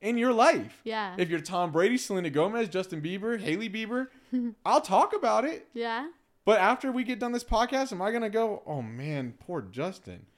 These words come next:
Speaker 2: <laughs>
Speaker 1: No! All these people are laughing to the bank because people are idolizing these people for no reason,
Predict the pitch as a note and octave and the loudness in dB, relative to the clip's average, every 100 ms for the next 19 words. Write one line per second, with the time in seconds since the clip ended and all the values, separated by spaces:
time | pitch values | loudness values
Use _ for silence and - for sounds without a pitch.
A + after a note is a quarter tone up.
0 | _ - G4+ F#4 B4+ D5 A#4 C#3 G#2 F2+ | _ -2 2 6 8 10 10 8 4 -2
1 | G#2+ _ - - - _ - _ - _ | -10 _ -20 -20 -20 _ -20 _ -20 _
2 | - - F#3+ C#4 E4 E4 D4 - C4+ D4 | -8 6 10 10 10 4 2 2 0 2
3 | C4 F#3 G3 A#3 A3+ G3+ D3 F3 G#3+ F#3+ | 2 2 0 0 -4 -6 -4 -2 -2 -4
4 | F3+ G3 F3+ - G#3 G#3 E3 - - D#3 | -4 -4 -4 -8 -6 -2 -2 -4 -2 2
5 | A#3+ A3 D3+ C3+ B2+ A#2 A2+ - A#2+ - | 4 4 4 2 0 -4 -8 -8 -10 -8
6 | C3+ E3+ F3 G3 F3+ G3+ G#3 D#3+ | -8 -6 -2 0 2 0 0 -4